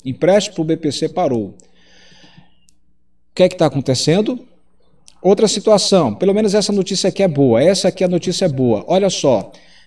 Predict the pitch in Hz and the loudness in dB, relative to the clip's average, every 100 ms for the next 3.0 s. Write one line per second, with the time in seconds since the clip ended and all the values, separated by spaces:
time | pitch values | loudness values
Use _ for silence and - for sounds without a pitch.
0 | - 190 202 220 214 214 214 202 156 196 | -2 0 0 2 2 2 2 2 2 2
1 | 202 220 196 - 202 175 202 185 196 196 | 2 2 0 0 0 2 0 2 2 2
2 | 196 - 180 180 208 - 196 190 185 120 | 2 0 0 0 -2 0 0 0 0 -4